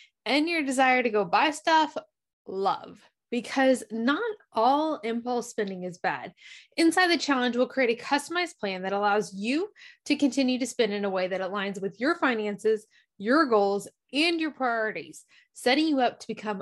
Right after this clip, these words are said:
unstoppable in your finances. The strategy of eliminating all impulse spending and no spend challenges, I'm not a fan. In fact,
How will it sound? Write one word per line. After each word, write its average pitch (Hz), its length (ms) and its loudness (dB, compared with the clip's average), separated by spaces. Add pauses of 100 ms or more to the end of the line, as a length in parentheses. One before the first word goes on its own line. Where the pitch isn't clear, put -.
unstoppable 185 1040 -6
in 190 140 -4
your 170 120 -4
finances. - 680 -8 (400)
The 262 80 2
strategy 320 760 6
of 240 380 4
eliminating 226 720 0
all 302 320 2
impulse 247 320 -4
spending 185 480 -10
and 185 80 -6
no 214 140 2
spend 311 300 -2
challenges, 202 760 -2 (180)
I'm 262 140 0
not 254 160 2
a 214 40 -6
fan. 165 300 -6 (500)
In 240 140 0
fact, 262 420 0